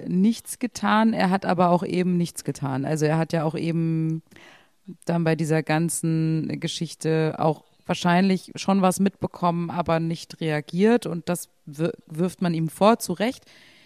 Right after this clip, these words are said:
Ich finde aber auch, dass die Filme von Tarantino von Mal zu Mal feministischer wurden. Also es gab ja schon dann eben auch, ähm, mit Kill Bill und, ähm, auch, ja,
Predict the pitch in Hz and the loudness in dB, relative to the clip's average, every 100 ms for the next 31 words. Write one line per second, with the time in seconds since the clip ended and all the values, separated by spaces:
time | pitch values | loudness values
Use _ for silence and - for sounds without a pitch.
0 | _ _ - 190 233 233 208 202 196 190 | _ _ -12 0 4 6 6 2 0 -2
1 | 185 185 165 202 220 220 202 196 190 185 | -4 -6 0 4 4 4 2 4 4 4
2 | - 185 185 180 - 180 180 170 170 185 | 2 2 2 2 0 0 2 4 2 2
3 | - 180 170 160 165 165 170 160 220 - | 0 2 4 4 2 0 0 0 0 2
4 | 240 233 202 208 214 214 214 - 165 - | 2 2 4 4 6 4 2 0 -4 -2
5 | 170 170 170 - 185 196 196 _ _ _ | -2 0 0 0 0 0 -2 _ _ _
6 | _ _ 180 175 180 185 180 160 175 170 | _ _ -4 -2 0 0 0 4 4 2
7 | - 170 160 160 165 - - 180 151 165 | -2 -2 -2 -2 -4 -4 0 0 2 0
8 | 165 165 165 151 160 156 - - 160 156 | 2 0 -2 -4 -4 -6 -6 -6 -4 -4
9 | 151 156 - _ _ _ _ _ _ 165 | -4 -8 -12 _ _ _ _ _ _ 0
10 | 170 - - _ _ - - 165 165 180 | 0 -2 -20 _ _ -12 -8 -4 0 0
11 | 185 | 0